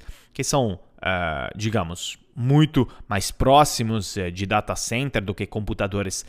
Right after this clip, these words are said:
eh, tradicionais em tamanho e aparência, e contam com um grande número de processadores interconectados para trocar dados em velocidades muito rápidas. Mas existem importantes diferenças entre os computadores normais,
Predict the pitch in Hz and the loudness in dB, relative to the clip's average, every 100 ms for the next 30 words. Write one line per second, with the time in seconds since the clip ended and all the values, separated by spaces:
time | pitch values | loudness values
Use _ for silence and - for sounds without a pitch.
0 | - - 87 90 - 98 95 - 92 104 | -18 -10 -8 -6 -4 -4 -2 -4 -2 -2
1 | 113 95 98 98 98 90 92 127 - - | -2 -4 -4 -4 -4 -4 -4 -4 -6 -4
2 | 196 208 139 127 127 147 123 131 143 107 | 0 0 0 0 0 0 -2 0 -2 -2
3 | - 147 - 143 135 110 131 110 131 135 | -4 -4 -2 -2 0 0 -2 -2 -4 -6
4 | - 120 113 - 98 104 - - - - | -4 -4 -4 -2 -4 -4 -16 -20 -12 -4
5 | 139 - 156 107 101 110 107 92 90 98 | 0 0 0 2 0 0 0 0 0 -4
6 | 101 107 104 - 98 92 92 - 117 131 | -2 -2 -4 -2 -2 -2 -6 -6 0 4
7 | 139 131 - 104 85 80 62 - - _ | 4 4 2 -2 -4 -8 -12 -16 -20 _
8 | _ - - - - - 165 220 247 - | _ -18 -18 -18 -10 -2 0 2 0 0
9 | 254 135 92 90 - _ _ 120 117 123 | -2 -2 -4 -10 -18 _ _ -10 -4 -2
10 | 113 135 127 110 104 135 113 107 147 - | 0 0 0 -2 -2 0 2 2 0 -4
11 | 107 113 104 90 - - - 104 110 104 | -4 -4 -6 -10 -14 -14 -10 -8 -4 -4
12 | 98 95 95 90 113 120 | -4 -4 -6 -4 -2 -2